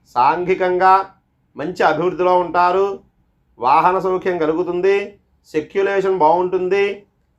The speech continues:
సంతానం ద్వారా కూడా మంచి సంతోష వార్తలు వింటారు.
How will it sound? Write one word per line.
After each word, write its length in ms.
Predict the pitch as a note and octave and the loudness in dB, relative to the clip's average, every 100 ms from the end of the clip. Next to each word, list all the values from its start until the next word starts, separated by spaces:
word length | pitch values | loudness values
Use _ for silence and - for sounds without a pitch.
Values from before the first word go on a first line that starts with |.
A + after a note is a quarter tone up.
| _ | _
సంతానం 560 | C#3+ F3 G3 G3 G3 F#3 | -6 0 2 4 2 2
ద్వారా 320 | F#3 F#3 F#3 | 2 2 2
కూడా 260 | F3+ F3+ F3 C3 - _ _ C3 | 2 4 4 4 -2 _ _ -12
మంచి 260 | E3+ F3+ | -10 -6
సంతోష 380 | D3 D3+ F#3 F3+ | -6 -4 -4 -2
వార్తలు 400 | F3+ F3+ F3+ F3 | 0 0 0 -4
వింటారు. 500 | E3 D#3+ F3 F#3 G3 | -4 -2 0 2 0